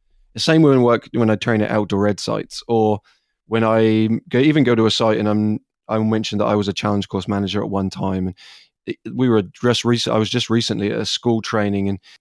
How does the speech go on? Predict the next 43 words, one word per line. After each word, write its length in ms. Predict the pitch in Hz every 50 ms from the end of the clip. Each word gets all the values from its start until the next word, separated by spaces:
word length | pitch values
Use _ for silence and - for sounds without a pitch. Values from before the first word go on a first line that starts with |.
| _ _
the, 460 | - 110 107 104 104 104 107 113 - - -
the 120 | 113 101
challenge 320 | - - 135 123 120 110
course 140 | - 117 -
manager 300 | 123 113 113 113 107 98
there 180 | 101 104 101 101
was 260 | 101 101 98 92 - - _ _ _ _
sort 240 | - - 135 131 113
of 80 | 104
suggested 520 | - 117 92 101 117 110 - - 120 110 104
that 120 | 110 110
it's, 140 | 110 - -
like, 160 | 117 107 -
kind 160 | - 117 110
of 80 | 104 101
annoying 380 | 98 101 107 104 101 101 98
that 80 | 110 117
they 80 | 104 101
have 100 | 98 -
to 80 | 107
get 140 | 87 113 123
up 160 | 117 110 -
early 340 | 107 101 101 101 101 101 98
to, 160 | 98 98 104
or 240 | - 107 107 101 95
start 340 | - - - 120 113 110 110
early 240 | 110 110 107 107 104
to 80 | - 101
set 220 | - - - 120
up 200 | 117 113 - -
the 80 | - -
course. 440 | - - 113 107 101 98 90 -
And 120 | - 98 98
I 60 | 101
was 120 | 101 101
just 160 | 92 107 98 -
kind 180 | - 107 101
of 80 | 101 95
relating 380 | 98 98 101 104 117 - 98 92
to 120 | - 104
that 240 | 95 101 98 - -
'cause 280 | - 101 95 90 92 - _
I 200 | - 110 101 95